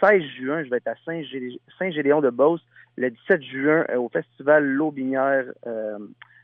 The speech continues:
Country. Ça, c'est un gros, euh, festival country. Sinon, euh, écoute, j'en ai plein d'autres, là, le neuf ju-, euh, le neuf juillet, euh, à Saint-Ignace-de-Loyola, le dix à Cowansville, au Soif de musique.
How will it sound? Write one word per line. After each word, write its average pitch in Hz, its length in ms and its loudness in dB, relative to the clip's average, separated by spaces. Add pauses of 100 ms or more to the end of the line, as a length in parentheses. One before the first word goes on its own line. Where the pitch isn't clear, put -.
(100)
Country. 135 480 -2
Ça, - 100 -18
c'est - 80 -8
un 104 80 -6
gros, 127 300 2
euh, 110 200 2
festival 131 420 2
country. 127 420 -2 (420)
Sinon, 160 460 2
euh, 117 540 2
écoute, - 440 -8
j'en 113 160 -8
ai 117 80 -8
plein 156 260 0
d'autres, 151 300 2
là, 139 140 2
le 123 140 -2
neuf 139 240 -4
ju-, - 440 -20 (160)
euh, 123 300 2
le 131 160 -2
neuf 170 220 -4 (480)
juillet, 147 600 -4
euh, 123 260 2
à - 200 -4
Saint-Ignace-de-Loyola, 139 960 2 (340)
le 123 220 -2
dix 123 320 -4 (180)
à 160 120 2
Cowansville, 143 760 0
au 123 160 -4
Soif 139 320 0
de 131 100 0
musique. 120 320 -4